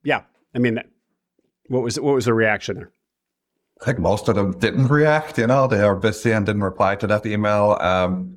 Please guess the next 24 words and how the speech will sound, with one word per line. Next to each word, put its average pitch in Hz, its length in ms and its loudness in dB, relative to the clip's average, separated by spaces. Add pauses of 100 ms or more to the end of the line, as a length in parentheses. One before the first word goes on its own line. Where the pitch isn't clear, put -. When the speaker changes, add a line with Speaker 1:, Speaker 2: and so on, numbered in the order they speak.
(100)
Speaker 2:
most, 107 260 0
those - 320 2
that 117 200 0
Speaker 1:
<laughs> - 20 -8
Speaker 2:
did 123 160 0
react, 123 500 0
you 120 80 2
know, 110 140 2
for 120 100 -2
the 110 60 -4
most 110 240 -4
part, 113 200 -2
re-, 104 180 2
reacted 104 440 0
positively. 131 580 -2
And 107 200 2
one, 113 220 4
one 170 160 2
reacted 101 500 0
with 90 100 -2
some 92 220 0
disappointment, 87 840 -8
but, 85 280 -2
uh, 80 160 0